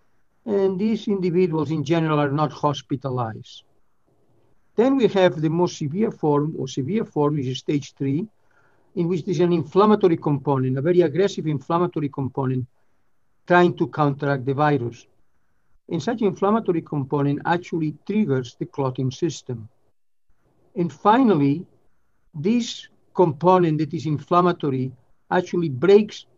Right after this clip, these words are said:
the cells of the vasculature, and then the endothelium is gone and thrombosis can take place. So these are four important stages that we will talk more about in a moment. And this is what I mentioned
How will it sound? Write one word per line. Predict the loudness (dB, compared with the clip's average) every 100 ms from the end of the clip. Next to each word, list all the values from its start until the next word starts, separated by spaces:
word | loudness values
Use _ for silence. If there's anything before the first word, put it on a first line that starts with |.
| _ _ -8
the | -8
cells | -4 0 0 0
of | -6 -8
the |
vasculature, | 0 2 0 -4 -8 -8 -6 -6 -6 -14 _ _ _ _ _
and | -8 0
then | 2 4
the | 4
endothelium | 4 4 2 2 0
is | -2 -2
gone | 4 4 4 0 -8 _ _ _
and | -6 -6
thrombosis | -2 -2 0 -2 -2 -8 -4
can | -4 -2
take | -2 -4 -4
place. | -4 -4 -6 -20 _ _ _ _ _ _
So | -2 0
these | 2
are | 0 0
four | 4 6 6
important | 4 0 0 0 0 -4
stages | -4 -2 -2 0 -6 -6 -14 _ _ _ -6
that | -2
we | 0
will | -2 -2
talk | 0 -2 0
more | 0 0
about | 0 -2 -6 -4
in |
a | -2
moment. | 0 0 -2 -6 -14 _ _ _ _ _ _ _ _ _ _ _ _ _
And | -4 0
this | 0
is | 2
what | 4 4
I | 4 4
mentioned | 4 2 2 0 0 0